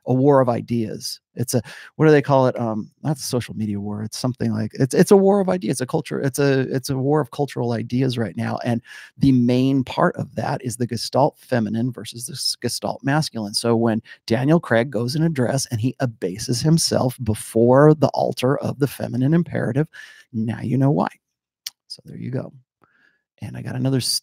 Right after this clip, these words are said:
ten dollars from Chris B in Philly. Thank you, brother. Um, if anybody wants to,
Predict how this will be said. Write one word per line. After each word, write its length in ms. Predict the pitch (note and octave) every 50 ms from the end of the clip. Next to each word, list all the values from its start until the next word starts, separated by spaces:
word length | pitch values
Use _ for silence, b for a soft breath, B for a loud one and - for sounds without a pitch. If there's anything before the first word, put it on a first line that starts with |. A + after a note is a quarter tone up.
| -
ten 200 | - - F3 E3
dollars 340 | C#3+ C3+ C3+ C#3+ D3 D3+ C3+
from 640 | - - - D3 D3 D3+ D3 C#3+ C#3+ C#3 C#3+ C#3+ C#3+ C3
Chris 320 | - - D#3+ E3 E3 -
B 280 | C#3 A#2 C3+ C3+ C#3 A#2
in 120 | C3 A#2+
Philly. 280 | - - C3 B2 A2 G#2+
Thank 220 | - B2+ C3 B2
you, 60 | A2+
brother. 320 | G2+ A2+ A#2 A2+ A#2+ A#2 - B B B B B B B B B B B B B B B B B B B B B - -
Um, 400 | - F#3 F#3 F3+ F3+ F3+ F3 E3+ D#3+ E3 B B B B B _ _ _ _ _ -
if 140 | - C3+ -
anybody 580 | D#3+ F3+ A3 A3+ F3+ E3+ E3 E3 D#3+ D#3 D#3 - -
wants 380 | - B2 C3 C#3 C#3+ C#3 - -
to, 540 | - - C#3 C#3 C#3 C3+ C3+ C3+ C3 B2+